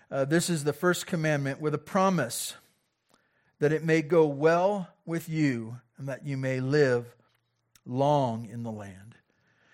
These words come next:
God, we ask your blessing on your word, and I pray specifically that moms would be encouraged and strengthened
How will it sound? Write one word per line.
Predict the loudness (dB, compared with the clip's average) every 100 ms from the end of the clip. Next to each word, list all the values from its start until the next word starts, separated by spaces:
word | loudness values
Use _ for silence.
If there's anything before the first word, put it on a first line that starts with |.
| _ _ _
God, | 2 4
we | 6
ask | 4 4
your | -4
blessing | 0 2 2 0 -4
on | -4
your | -4 -6
word, | 2 4 4 4 -2
and | -8
I | -10 -12 -8
pray | 0 0 0
specifically | -6 -8 0 2 2 -4 -4 -4
that | -6 -4
moms | 2 2 0 -4
would | -2
be | -2
encouraged | -2 -4 0 2 2 -2 -6 -12
and | -12
strengthened | -8 -4 -4 -4 -6 -6